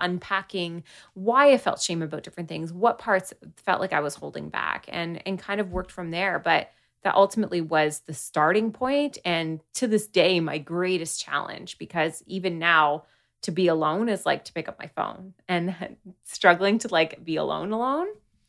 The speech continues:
it's a real practice, but I even listened to a podcast with Oprah, and she talked about, like, that was her, one of her most important things of advice was, like, before you ask the opinions of others, to take a moment for yourself and, like,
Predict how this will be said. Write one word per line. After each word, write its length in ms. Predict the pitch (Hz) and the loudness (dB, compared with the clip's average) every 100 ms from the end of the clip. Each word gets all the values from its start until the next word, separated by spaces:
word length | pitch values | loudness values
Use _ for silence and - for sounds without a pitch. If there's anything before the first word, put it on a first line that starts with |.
| _ _ _ _ _ 196 | _ _ _ _ _ -2
it's 140 | - | 0
a 60 | 185 | 0
real 400 | 165 185 190 180 | -2 4 6 6
practice, 640 | - 139 - - 160 - - | 2 -4 -4 -6 -6 -6 0
but 320 | 156 147 - - | 2 2 0 -2
I 640 | 156 156 151 147 151 160 - | 0 2 0 -2 -4 -8 -12
even 280 | 190 285 | -2 0
listened 220 | 240 214 185 | 0 -4 -4
to 80 | |
a 40 | 175 | -2
podcast 400 | 160 135 165 160 | 0 -2 -4 -14
with 120 | 160 | -10
Oprah, 360 | 160 160 - 92 | -6 -6 -4 -6
and 120 | 143 | -6
she 120 | - | -12
talked 240 | 139 170 - | -14 -20 -16
about, 200 | 160 - | -12 -10
like, 180 | 170 - | -8 -2
that 260 | 143 - | -2 -4
was 140 | 160 - | -10 -10
her, 240 | 156 151 | -10 -8
one 180 | 165 160 | -8 -8
of 80 | - | -4
her 140 | 208 | -2
most 260 | 190 160 160 | -2 -6 -12
important 400 | 156 147 170 160 | -10 -10 -10 -12
things 240 | 151 151 | -14 -14
of 80 | 147 | -16
advice 400 | 151 139 139 - | -8 -6 -6 -10
was, 140 | 151 | -6
like, 220 | 147 143 _ _ _ _ _ _ _ _ | -6 -6 _ _ _ _ _ _ _ _
before 300 | 208 208 202 | 2 4 4
you 160 | 202 185 | 6 8
ask 240 | 175 - | 6 4
the 80 | 180 | -4
opinions 400 | 170 170 165 156 | -4 -4 -4 -4
of 100 | 160 | -4
others, 380 | 160 151 151 143 | -4 -2 -4 -6
to 80 | 160 | -12
take 220 | 165 156 | -12 -10
a 40 | |
moment 280 | 151 143 - | -12 -12 -14
for 100 | - | -16
yourself 600 | - 147 - 143 156 170 | -16 -10 -2 0 0 -4
and, 100 | 180 | -10
like, 160 | 165 | -12